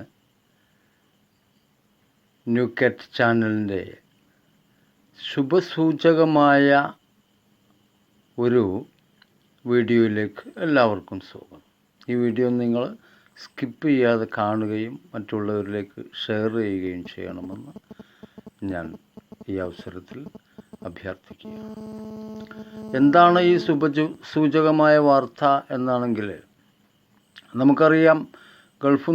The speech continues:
നാടുകളിലൊക്കെ അതീവ സമ്പന്നതയിൽ ജീവിക്കുന്ന ആളുകളുടെയൊക്കെ വരുമാന മാർഗം എണ്ണയാണ്. അവിടെ ഒരു ലിറ്റർ എണ്ണ വിൽക്കുന്നുണ്ടെങ്കിൽ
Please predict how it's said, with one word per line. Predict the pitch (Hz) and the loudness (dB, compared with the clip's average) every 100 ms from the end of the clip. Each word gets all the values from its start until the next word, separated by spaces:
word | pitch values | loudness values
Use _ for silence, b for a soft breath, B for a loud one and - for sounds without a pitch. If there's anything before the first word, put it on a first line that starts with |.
| 160 | 6
നാടുകളിലൊക്കെ | 151 147 151 156 151 143 - 143 95 82 _ _ _ _ _ _ _ _ _ _ _ 113 | 6 6 6 6 4 2 -2 -6 -6 -10 _ _ _ _ _ _ _ _ _ _ _ -8
അതീവ | 110 131 160 170 175 | -2 4 4 4 0
സമ്പന്നതയിൽ | 165 151 151 160 160 151 160 165 151 | 0 2 2 2 2 2 2 0 -2
ജീവിക്കുന്ന | - 147 147 147 151 151 147 139 | 2 4 4 2 -2 0 4 4
ആളുകളുടെയൊക്കെ | 139 139 143 139 147 147 135 - 160 143 | 4 2 0 0 0 0 -4 -6 -6 0
വരുമാന | 127 120 127 135 135 135 135 | 0 0 0 0 2 0 0
മാർഗം | 131 123 123 127 - - 101 104 | 0 -2 -6 -8 -12 -10 -6 -4
എണ്ണയാണ്. | 107 120 123 101 80 - _ _ _ _ _ _ _ _ _ _ - 113 | -2 -2 -2 -4 -8 -16 _ _ _ _ _ _ _ _ _ _ -8 -4
അവിടെ | 131 143 | 2 4
ഒരു | 139 175 175 | 4 2 0
ലിറ്റർ | 156 - 202 196 190 165 | -2 -4 -4 0 0 0
എണ്ണ | 151 165 156 | 2 2 2
വിൽക്കുന്നുണ്ടെങ്കിൽ | 147 135 147 143 123 110 98 92 | 0 -2 -2 0 0 -4 -6 -8